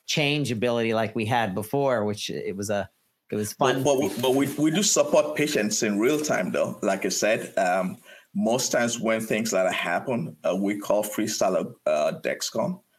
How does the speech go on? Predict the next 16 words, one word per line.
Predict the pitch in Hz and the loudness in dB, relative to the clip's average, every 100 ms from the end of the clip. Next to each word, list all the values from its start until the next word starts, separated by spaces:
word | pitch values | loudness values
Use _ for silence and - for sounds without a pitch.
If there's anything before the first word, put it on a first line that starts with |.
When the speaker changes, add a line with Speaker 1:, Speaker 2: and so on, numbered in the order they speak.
| _ _ - | _ _ -4
Speaker 2:
They | 117 113 107 - | 0 0 0 -2
do | 131 - | -2 0
actually | 113 113 139 | 0 0 2
authorize | 110 107 101 110 107 98 - - _ _ _ _ _ | 2 0 0 2 2 0 -2 -8 _ _ _ _ _
a | 98 101 | -2 0
replacement | 98 98 120 117 107 - - - _ _ _ _ | -2 -2 -2 -2 -2 -4 -8 -10 _ _ _ _
immediately | - 196 113 101 90 - - _ _ _ _ _ _ _ 104 | 0 2 2 0 -2 -6 -10 _ _ _ _ _ _ _ -2
and | 92 | 0
then | 107 113 | 0 0
ship | 110 - - 135 - - _ _ _ _ - _ _ _ | -2 -2 0 -2 -4 -12 _ _ _ _ -20 _ _ _
the | - 98 92 95 - - - | -4 0 0 -2 -4 -10 -4
quote-unquote | 120 101 120 104 | -2 0 0 0
replacements | - 117 117 92 | 0 -2 -2 -4
to | 92 | -4
the | - | -2
pharmacy. | 120 113 135 | 0 0 -2